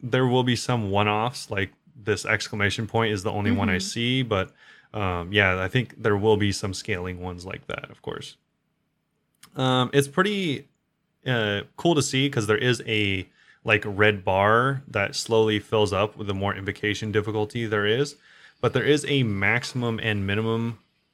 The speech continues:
Speaker 1: um, difficulty. So, of course, zero is the minimum, with zero to one forty-nine being the entry mode, quote unquote. Uh, entry modes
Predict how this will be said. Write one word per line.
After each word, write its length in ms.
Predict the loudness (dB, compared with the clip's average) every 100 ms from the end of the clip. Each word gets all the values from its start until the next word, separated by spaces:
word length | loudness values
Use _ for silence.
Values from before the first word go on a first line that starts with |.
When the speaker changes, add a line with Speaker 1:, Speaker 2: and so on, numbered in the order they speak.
| _
Speaker 1:
um, 160 | -4 0
difficulty. 560 | 0 0 -2 -2 0 0
So, 180 | 0 0
of 100 | 2
course, 220 | 0 2
zero 340 | 4 6 6
is 220 | 4 0
the 120 | -2 -4
minimum, 480 | -2 -2 -2 -4 -8 -20 _
with 220 | -2 -2 -4 _ _ _ -10
zero 520 | -2 2 2 2 0
to 480 | -2 0 0 0 -4
one 340 | -6 0 0 0
forty-nine 840 | 0 0 0 0 2 2 0 -2 -10 _ _ _ -2
being 340 | 0 2 0
the 120 | -2 0
entry 400 | 2 2 0 -2
mode, 340 | 0 0 -2
quote 220 | -4 -8
unquote. 460 | -8 -8 -2 -2 -2 _ _ _ _ -20 -6
Uh, 180 | -2 2
entry 260 | 4 4 4
modes 340 | 4 4 2